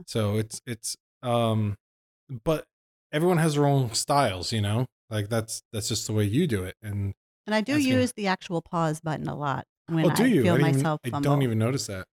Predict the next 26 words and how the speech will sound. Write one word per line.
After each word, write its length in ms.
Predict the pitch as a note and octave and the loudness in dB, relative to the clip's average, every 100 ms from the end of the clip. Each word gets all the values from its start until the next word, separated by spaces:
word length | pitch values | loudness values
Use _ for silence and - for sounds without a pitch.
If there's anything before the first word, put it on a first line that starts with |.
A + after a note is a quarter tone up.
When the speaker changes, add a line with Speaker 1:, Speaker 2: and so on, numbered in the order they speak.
| _ - | _ -10
Speaker 2:
Yeah, 220 | E3 D3+ | -4 -4
sometimes 360 | - F#3+ G3 F#3 | -4 -2 -2 0
I 80 | F3 | 0
will 100 | E3 | 0
pause 220 | E3+ D#3+ | -2 0
and 60 | D#3 | 0
I'm 80 | |
like, 180 | D3 C#3 _ _ | -2 -4 _ _
"Collect 160 | D3 C#3 | -12 -8
my 60 | A3 | -6
thoughts." 280 | A3 F3+ - - _ | -2 -2 -4 -14 _
Speaker 1:
Yeah, 180 | G3+ A3 | -2 0
that's 220 | A2+ A#2 | 0 -2
it. 40 | - | -2
Speaker 2:
And 0 | |
let 20 | C3+ | -2
me 40 | |
Speaker 1:
Exactly. 360 | B2+ D#3+ F3 D#3 | 0 2 4 2
Speaker 2:
just 140 | F3 F3 | 2 0
Speaker 1:
That's 160 | D#3 | 0
Speaker 2:
jump 20 | |
right 100 | D#3 | 0
Speaker 1:
exa- 40 | D3 | 0
Speaker 2:
back 220 | D3+ - | -2 -4
in. 240 | B2 B2+ - - | -12 -12 -16 -4
Speaker 1:
Right. 220 | E3+ | -4